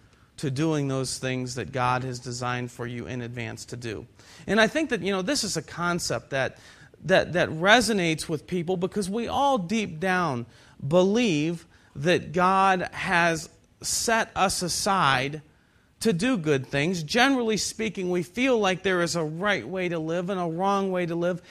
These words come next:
and we want to be better people, and we want to get things right, and we want to find our purpose, and we want to be true to that purpose. Well, this is what Jesus' parable is about.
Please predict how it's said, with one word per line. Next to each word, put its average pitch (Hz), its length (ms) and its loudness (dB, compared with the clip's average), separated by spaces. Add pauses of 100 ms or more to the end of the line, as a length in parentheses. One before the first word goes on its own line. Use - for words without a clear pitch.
(160)
and 220 220 4
we 226 100 2
want 247 280 0
to 226 60 0
be 180 180 -4
better 160 320 2
people, 190 420 -4
and 208 140 0
we 208 100 0
want 240 260 0
to 208 60 0
get 156 300 -4
things 160 260 -6
right, 170 240 4
and 220 80 -2
we 214 100 0
want 240 220 0
to 196 40 -4
find 214 500 2
our 165 100 4
purpose, 202 500 -2 (280)
and 190 100 2
we 202 60 4
want 208 160 2
to 180 40 -2
be 175 120 -2
true 247 280 -2
to 190 60 -2
that 151 220 -2
purpose. - 480 -10 (1500)
Well, 127 80 -10
this 156 220 0
is 139 80 -6
what 139 140 -2
Jesus' 151 360 -4
parable 165 400 2
is 113 100 -6
about. - 280 -8